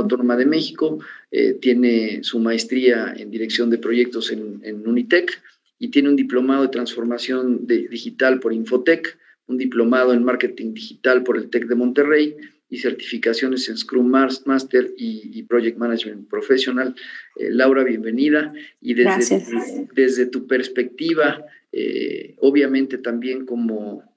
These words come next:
Speaker 1: como conocedora de la transformación en la tecnología y ahora en tu rol en tres M precisamente en este aspecto, si nos pudieras comentar cómo ves tú la transformación digital en, particularmente en,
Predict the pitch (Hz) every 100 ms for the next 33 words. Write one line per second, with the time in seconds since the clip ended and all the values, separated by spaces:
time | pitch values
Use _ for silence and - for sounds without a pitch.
0 | _ 104 110 110 107 104 113 110 110 113
1 | 113 127 127 107 104 101 104 107 107 107
2 | 107 107 - 117 110 110 101 107 107 127
3 | 107 113 107 156 165 123 110 113 123 131
4 | 123 117 117 117 120 117 - 101 - 123
5 | 120 117 120 117 - - - - - -
6 | 107 113 113 127 120 - 127 - 143 -
7 | - _ 120 123 123 127 135 143 139 127
8 | 120 117 131 131 127 - 165 165 151 151
9 | 151 151 147 139 - 117 117 117 113 113
10 | 127 123 - - _ 117 120 120 - _
11 | - 107 104 101 - - - 113 123 120
12 | 120 120 117 110 101 - 98